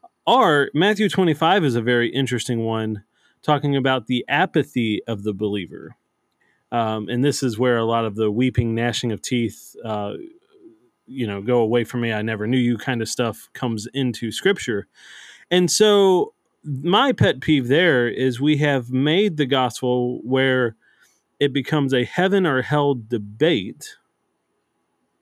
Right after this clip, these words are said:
and we fail to look at how hell is actually used in Scripture and what it's actually talking about. That's not me saying there's not a hell. There is. And that's not, uh, me saying that it's not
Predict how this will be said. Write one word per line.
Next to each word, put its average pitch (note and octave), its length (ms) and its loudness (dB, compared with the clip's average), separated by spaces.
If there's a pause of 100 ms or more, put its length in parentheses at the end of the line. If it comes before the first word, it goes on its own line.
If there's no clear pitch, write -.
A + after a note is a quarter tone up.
(200)
and C3 180 0
we C3+ 200 2
fail E3 560 2
to C3 160 -2
look B2 280 0
at A#2 280 -2 (420)
how B2+ 280 -2
hell C#3+ 360 2
is A#2+ 240 0
actually C#3 560 -2
used G#2+ 680 -2 (120)
in G#2 220 -6
Scripture G2+ 640 -6 (640)
and A#2 200 -2
what D3+ 300 2
it's B2+ 300 -4
actually C3 440 -2
talking C#3+ 320 -2
about. G2 280 -8
That's B2+ 240 -4
not D#3+ 240 -2
me D3+ 200 2
saying C#3 360 -2
there's A#2 180 -2
not B2+ 160 -2
a D#3+ 60 -2
hell. D3 320 -4 (100)
There A#2+ 220 0
is. C#3 320 -4 (420)
And A#2+ 100 -4
that's B2 240 -2
not, C3 300 -2 (220)
uh, A#2 240 -8
me C3 180 -2
saying B2 380 -2
that A2+ 320 -6
it's A#2 280 -8
not B2 360 -2